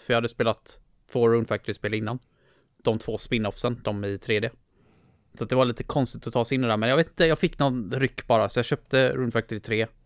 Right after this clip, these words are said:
spelade det samtidigt som jag hade Tales of Arise,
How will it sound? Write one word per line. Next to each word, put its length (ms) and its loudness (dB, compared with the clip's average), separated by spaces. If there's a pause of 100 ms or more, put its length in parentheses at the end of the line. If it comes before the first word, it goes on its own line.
(420)
spelade 480 2
det 200 0 (220)
samtidigt 540 0
som 100 0
jag 40 4
hade 140 2
Tales 300 -2
of 120 0
Arise, 500 0